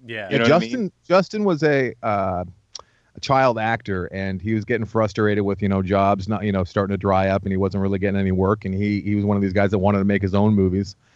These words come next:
Speaker 3: And, uh, he went, he funded, like, two or three of his own projects and, you know, learned all the pitfalls and realized all the things that worked and didn't work.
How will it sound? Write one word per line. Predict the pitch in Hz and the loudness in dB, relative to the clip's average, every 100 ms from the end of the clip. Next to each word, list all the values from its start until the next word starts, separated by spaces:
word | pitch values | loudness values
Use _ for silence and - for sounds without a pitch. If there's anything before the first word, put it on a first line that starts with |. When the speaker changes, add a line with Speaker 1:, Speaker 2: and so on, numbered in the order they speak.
| _ _ - | _ _ -4
Speaker 3:
And, | 98 92 95 | 0 0 2
uh, | 101 95 | 4 4
he | 104 | 2
went, | 104 104 98 | 4 2 0
he | 107 104 - | -2 -4 -2
funded, | 110 120 117 98 | 0 2 0 0
like, | 98 95 | -2 -2
two | - 117 | -2 2
or | 104 | 2
three | - 98 113 104 90 | 0 -2 0 0 0
of | 95 | -2
his | 92 101 | 0 2
own | 98 98 | 2 2
projects | 98 98 104 101 90 - | 0 0 0 -2 -6 -6
and, | 92 92 - _ _ _ | -6 -6 -8 _ _ _
you | 98 | 0
know, | 95 | 2
learned | 101 113 110 | 4 4 4
all | 104 | 2
the | 98 | 2
pitfalls | 113 110 110 107 107 101 | -2 -2 2 2 2 -2
and | 98 | -6
realized | 104 110 104 101 104 | -2 0 0 0 0
all | 104 | 0
the | 101 | -2
things | 104 104 | -4 -6
that | 95 | -4
worked | 92 107 98 | 0 0 0
and | 92 | -8
didn't | 85 110 | -4 -2
work. | 98 92 | 0 -2